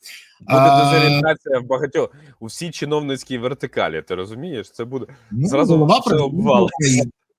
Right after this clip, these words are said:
Speaker 2: Голова президента України, нормальний такий статус, це
Speaker 1: Так,
Speaker 2: нормально.
Speaker 1: а він, він, він, він же казав, що він менеджер президента, то,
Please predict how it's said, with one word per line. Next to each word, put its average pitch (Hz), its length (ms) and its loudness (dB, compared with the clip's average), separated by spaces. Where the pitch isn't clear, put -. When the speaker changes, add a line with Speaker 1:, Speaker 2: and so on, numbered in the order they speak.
Speaker 2:
Голова 160 360 2
президента 202 560 0
України, 139 440 0
нормальний 165 380 0
такий 139 240 -6
статус, 165 400 -4
це 151 100 -4
Speaker 1:
Так, 156 100 2
Speaker 2:
нормально. 120 200 -2
Speaker 1:
а - 20 -4
він, 208 140 -2
він, 139 180 -4
він, 156 320 -6
він 151 160 -8
же 180 100 -2
казав, 180 320 0
що 151 120 -8
він 127 160 -8
менеджер 127 440 -4
президента, 107 600 -8
то, 98 280 -8